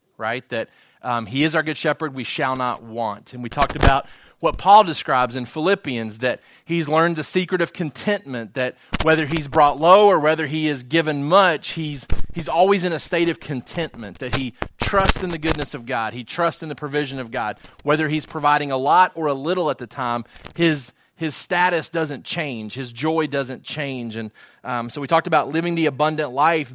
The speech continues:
being the type of life where we're constantly content with whatever God gives to us. When he's carrying us through the sh-, uh, valley of the shadow of death, we're content.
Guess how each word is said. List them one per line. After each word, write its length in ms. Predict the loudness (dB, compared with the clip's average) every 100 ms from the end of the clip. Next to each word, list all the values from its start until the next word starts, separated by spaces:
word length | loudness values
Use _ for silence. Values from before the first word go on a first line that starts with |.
| -8
being 320 | -6 -4 -4
the 80 | -6
type 300 | -6 -6 -6
of 140 | -8
life 500 | -2 0 0 0 -8 _ _ _
where 440 | -4 0 2 0 -2 _ _ -8
we're 100 | -4
constantly 520 | 0 0 -2 -6 -6
content 440 | -6 -8 -6 -6
with 120 | -6
whatever 300 | -6 -2 -2
God 280 | -2 -4 -4
gives 240 | -8 -10 -12
to 180 | -12
us. 220 | -12 -14 _ _ _ _ _
When 100 | -10
he's 120 | -10 -10
carrying 500 | -4 0 0 -2 -4
us 140 | -6
through 120 | -8
the 80 | -8
sh-, 200 | -10 -6
uh, 180 | -2 -2
valley 300 | 0 0 0
of 60 |
the 60 | -4
shadow 360 | -4 -2 -2 -4
of 100 | -2
death, 340 | -2 0 -4 _ _ _
we're 140 | -6 -6
content. 720 | -6 -10 -6 -6 -6 -8